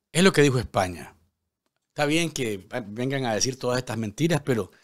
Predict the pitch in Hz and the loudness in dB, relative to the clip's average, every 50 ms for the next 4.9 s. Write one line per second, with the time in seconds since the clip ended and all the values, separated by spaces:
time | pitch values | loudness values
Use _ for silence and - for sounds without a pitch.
0 | _ _ _ _ - 110 98 143 139 143 143 117 - 120 113 123 147 139 123 117 | _ _ _ _ -12 -8 -6 -6 -4 -4 -4 -2 0 0 0 0 0 -2 -2 -4
1 | 113 95 - 123 120 - 127 117 113 104 90 95 92 87 95 95 87 85 - 95 | -8 -6 -2 0 0 2 0 0 -2 -4 -6 -6 -4 -2 -2 -2 -2 -4 -6 -8
2 | 90 - - 104 101 95 87 - _ _ _ _ _ _ _ _ - - - 110 | -6 -6 -4 -4 -6 -8 -8 -10 _ _ _ _ _ _ _ _ -6 -4 -2 -2
3 | 101 92 92 90 - - 113 113 104 - - - - _ _ - 120 104 113 123 | -2 -2 -4 -2 4 6 8 8 8 6 2 -2 -8 _ _ -6 0 4 6 6
4 | 120 131 135 - 127 107 110 120 127 131 127 147 190 208 170 104 90 - | 6 6 4 0 0 0 0 0 0 0 0 2 2 2 2 0 -4 -12